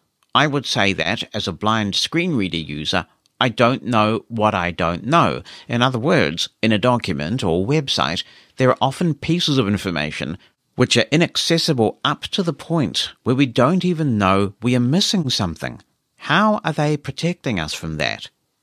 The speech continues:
Even if their A I is so great that it can truly make documents accessible, they promote a model in which Numa Solutions establishes itself as a middleman between the content provider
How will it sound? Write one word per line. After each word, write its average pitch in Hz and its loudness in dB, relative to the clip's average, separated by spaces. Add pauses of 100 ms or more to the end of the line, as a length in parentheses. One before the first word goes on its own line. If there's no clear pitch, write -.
(200)
Even 170 4
if 196 2
their 95 2 (140)
A 113 2
I 101 2
is 73 -4
so 123 2
great 120 0
that 78 -6
it 73 -10
can 85 -6
truly 139 0
make 101 0
documents 82 -2
accessible, 107 0 (240)
they 107 0
promote 110 0
a 107 -2
model 101 -2
in 104 0
which - -2
Numa 113 4
Solutions 113 -2
establishes 101 -2
itself - -4 (300)
as 113 2
a 117 4
middleman 110 2
between 82 -6
the 82 -2
content 113 -2
provider 78 0